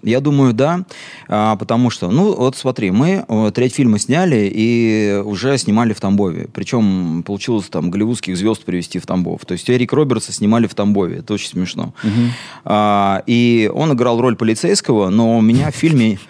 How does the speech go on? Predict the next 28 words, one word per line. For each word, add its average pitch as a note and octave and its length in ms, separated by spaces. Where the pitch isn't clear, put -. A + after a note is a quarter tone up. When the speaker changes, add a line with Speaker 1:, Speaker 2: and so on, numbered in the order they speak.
Speaker 1:
а, A2 300
тамбовского C3+ 480
полицейского. G2 680
Speaker 2:
Я F2+ 100
же G#2 100
Speaker 1:
Но G#2+ 40
Speaker 2:
забыл, C3 140
у - 40
тебя C3 260
Робертс. A#2+ 600
Speaker 1:
А, A2 280
а, A#2 240
Костас B2+ 340
Мэндилор D3+ 500
снялся, A#2+ 460
сейчас A2+ 280
вот G#2+ 100
Майкла A#2 340
Мэдсена C3 400
подписали. G#2+ 640
И G2 240
Эрик B2+ 200
Робертс D#3+ 440
был A#2+ 200
в - 60
Тамбове B2 400
тамбовским A2 460
полицейским. A2 640